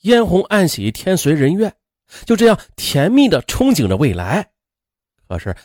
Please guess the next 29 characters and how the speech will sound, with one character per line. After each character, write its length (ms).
她 140
却 100
全 360
然 160
不 200
知 300
噩 260
梦 300
正 120
在 140
一 200
步 200
步 240
地 100
朝 320
她 200
逼 220
近。 180
嫣 260
红 180
的 80
痴 220
情 200
和 160
体 280
贴 320
与 160
阿 180
梅 400